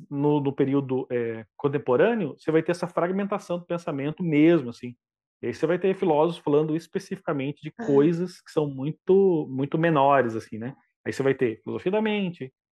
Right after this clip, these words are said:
Speaker 1: filosofia, é, da política, filo-, é, a ética, né? Que aí ela realmente se divide, é,
Speaker 2: Aham.
Speaker 1: porque daí é quando você vai ter a própria fragmentação das áreas, né? Porque antes o filósofo, ele era tudo, né?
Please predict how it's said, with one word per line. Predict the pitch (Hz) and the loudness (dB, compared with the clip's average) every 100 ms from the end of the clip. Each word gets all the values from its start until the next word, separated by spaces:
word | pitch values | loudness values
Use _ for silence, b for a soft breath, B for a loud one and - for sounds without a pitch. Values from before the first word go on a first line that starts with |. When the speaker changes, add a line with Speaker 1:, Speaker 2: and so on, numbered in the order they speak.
| _ - | _ -12
Speaker 1:
filosofia, | 120 127 - 151 175 180 180 180 180 175 143 | -10 -10 -6 -2 2 2 0 -2 -4 -6 -8
é, | 135 131 | -6 -4
da | 143 | -6
política, | - 185 202 196 180 - 135 - _ _ - | -4 0 2 0 -2 -2 -4 -4 _ _ -12
filo-, | 131 123 | -8 -4
é, | 117 | -4
a | 117 147 | 0 2
ética, | 190 196 196 - 127 | 4 2 -2 -4 -4
né? | 156 | -4
Que | - | -6
aí | 110 113 | -6 -4
ela | 120 127 _ - | -4 -6 _ -8
realmente | 120 131 - | -6 -6 -8
se | |
divide, | 131 127 165 151 127 127 _ - | -10 -6 -6 -6 -8 -12 _ -10
é, | |
Speaker 2:
Aham. | 233 214 220 220 | -8 -6 -8 -4
Speaker 1:
porque | 139 156 | 0 4
daí | 143 | 6
é | 156 | 6
quando | 180 170 | 4 0
você | 175 | 2
vai | 170 170 | 0 4
ter | 180 | 2
a | 170 | 2
própria | 175 208 233 | 0 0 0
fragmentação | 208 190 180 175 175 175 | 0 0 -2 -4 -4 -2
das | 147 190 240 160 | 0 0 0 -2
áreas, | 135 135 120 104 | -2 -2 -4 -8
né? | 127 160 _ | -12 -14 _
Porque | - 143 | -6 -2
antes | 202 214 | -2 -2
o | 165 | -4
filósofo, | 147 143 220 190 | 0 0 0 0
ele | 151 | 2
era | 151 233 | 2 0
tudo, | 339 220 | -4 -4
né? | 127 | -8